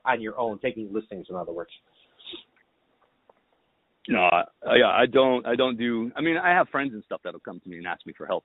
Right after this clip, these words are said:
Speaker 2: you know, buying a property or something like that, but that's
Speaker 1: Yeah.
Speaker 2: usually not what I do. I'm not out there hustling sales. Um, it's absolutely, I got my broker's license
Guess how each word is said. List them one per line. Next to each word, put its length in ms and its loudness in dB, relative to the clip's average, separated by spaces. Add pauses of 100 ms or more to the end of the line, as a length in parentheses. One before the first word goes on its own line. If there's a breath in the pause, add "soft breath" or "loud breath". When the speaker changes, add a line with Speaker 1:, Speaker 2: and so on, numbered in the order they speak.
(140)
Speaker 2:
you 80 -12
know, 80 -8
buying 280 -6
a 40 -10
property 400 -4
or 140 -12
something 200 -16
like 160 -16
that, 140 0
but 100 -6
that's 180 4 (360 loud breath)
Speaker 1:
Yeah. 160 8
Speaker 2:
usually 280 6
not 400 4 (240)
what 180 -6
I 80 -6
do. 180 -6
I'm 80 -6
not 160 -2
out 100 0
there 100 -6
hustling 380 -8
sales. 280 -4 (500 soft breath)
Um, 340 0 (100)
it's 220 -2
absolutely, 920 0
I 80 0
got 180 2
my 120 -4
broker's 340 -2
license 400 -8